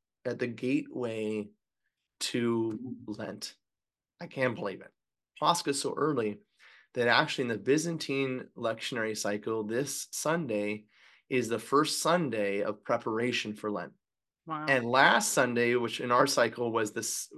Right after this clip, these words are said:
Speaker 1: called the Sunday after Theophany or after the baptism, or the way it works out this year, it's, like,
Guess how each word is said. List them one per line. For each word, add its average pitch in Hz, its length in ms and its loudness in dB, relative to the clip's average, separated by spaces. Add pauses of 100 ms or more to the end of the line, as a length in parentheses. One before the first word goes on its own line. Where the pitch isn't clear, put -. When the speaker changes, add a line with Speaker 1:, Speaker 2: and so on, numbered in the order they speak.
(100)
Speaker 1:
called 113 220 -2
the 107 80 0
Sunday 127 560 2
after 113 680 0 (280)
Theophany 113 640 2
or 107 80 -2
after 107 260 -4
the 104 80 -2
baptism, 110 580 0
or 104 140 -2
the 107 80 -2
way 107 80 0
it 107 100 0
works 113 200 -4
out 107 160 0
this 104 200 -6
year, 104 140 0
it's, 101 140 -6
like, - 100 -10